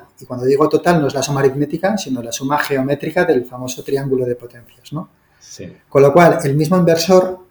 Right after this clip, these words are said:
Speaker 1: que yo utilizaba antes, cuando estaba trabajando a coseno definitario, corriente y tensión en fase, ahora se va a quedar pequeño.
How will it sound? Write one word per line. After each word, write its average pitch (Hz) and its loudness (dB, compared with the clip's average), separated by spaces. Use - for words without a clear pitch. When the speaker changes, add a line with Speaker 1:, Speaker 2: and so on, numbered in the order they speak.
Speaker 1:
que 139 0
yo 151 6
utilizaba 165 4
antes, 135 0
cuando 120 -6
estaba 139 -2
trabajando 151 0
a 123 0
coseno 131 -2
definitario, 160 2
corriente 120 -4
y 127 -4
tensión 139 -2
en 139 -2
fase, 151 -2
ahora 143 0
se - -6
va 131 0
a - -4
quedar 151 -2
pequeño. 107 -10